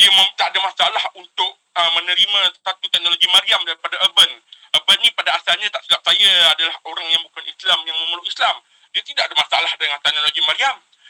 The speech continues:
yang digunakan untuk menjatuhkan tembok-tembok kebal al-,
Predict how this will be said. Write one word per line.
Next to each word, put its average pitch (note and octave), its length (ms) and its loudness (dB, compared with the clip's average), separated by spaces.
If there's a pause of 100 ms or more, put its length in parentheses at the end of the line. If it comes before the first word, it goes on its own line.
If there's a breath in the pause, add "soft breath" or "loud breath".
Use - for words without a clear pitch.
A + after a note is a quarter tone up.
(120)
yang E3 160 2
digunakan F#3+ 480 -4
untuk F#3+ 260 -10
menjatuhkan F#3+ 680 -4 (180)
tembok-tembok F3+ 720 -4
kebal F#3+ 280 0
al-, F#3+ 240 -2